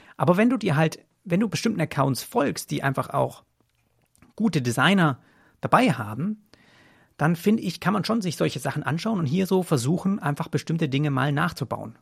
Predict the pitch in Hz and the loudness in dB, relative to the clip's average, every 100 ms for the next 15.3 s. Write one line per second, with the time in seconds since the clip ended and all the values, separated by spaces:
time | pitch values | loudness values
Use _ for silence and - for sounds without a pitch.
0 | _ 196 254 - _ _ _ _ _ _ | _ 2 2 -2 _ _ _ _ _ _
1 | - 156 233 - 202 196 190 170 - 165 | -6 2 2 2 -4 -4 -4 -6 -4 -2
2 | 196 - - 165 - 202 131 - - - | -2 -2 -4 -2 0 0 -2 -4 -12 -16
3 | _ _ - 170 147 127 - _ _ _ | _ _ -4 2 2 2 -4 _ _ _
4 | _ - 220 165 151 135 - 131 117 - | _ 2 2 4 0 -2 -4 -4 -4 -6
5 | - _ 208 135 131 123 117 139 139 165 | -14 _ -4 -2 0 -4 -4 0 2 4
6 | 147 156 151 - 202 135 110 - - _ | 2 2 0 0 0 0 -4 -18 -20 _
7 | - 135 170 262 262 208 185 - 196 147 | -4 0 4 2 2 -2 -2 -2 0 -2
8 | 123 120 156 - 160 143 139 - 160 160 | -2 -4 -4 -8 -2 -2 -2 -4 -2 -2
9 | 185 127 175 202 156 139 _ _ 302 269 | -4 -4 0 2 0 -2 _ _ -16 -12
10 | 233 165 214 165 147 139 180 160 131 113 | -4 0 2 4 2 2 -2 2 2 0
11 | - - _ _ 127 117 110 110 - - | -6 -20 _ _ 0 0 0 -4 -4 2
12 | 233 254 165 120 104 - _ _ _ _ | 4 4 2 -2 -6 -10 _ _ _ _
13 | _ _ _ _ _ _ - 269 - - | _ _ _ _ _ _ -2 -2 -2 -4
14 | - 165 196 190 - 147 135 113 - - | -4 0 0 -2 -2 0 0 -4 -6 -4
15 | 143 - | -4 -4